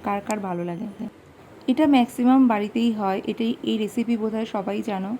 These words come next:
তবুও যদি কেউ না জেনে থাকো, তো তাদের জন্য দেওয়া। ভাত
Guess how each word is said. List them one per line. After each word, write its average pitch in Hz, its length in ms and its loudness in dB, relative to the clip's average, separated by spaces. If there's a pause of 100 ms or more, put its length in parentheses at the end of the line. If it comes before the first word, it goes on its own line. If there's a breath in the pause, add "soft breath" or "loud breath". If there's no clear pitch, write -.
(420 loud breath)
তবুও 262 320 4
যদি 254 220 2
কেউ 254 260 2
না 208 280 4
জেনে 202 220 -4
থাকো, 233 380 -4 (100)
তো 208 120 -4 (600)
তাদের 196 320 -2
জন্য 196 300 -4
দেওয়া। 196 280 -2 (1080)
ভাত 214 380 0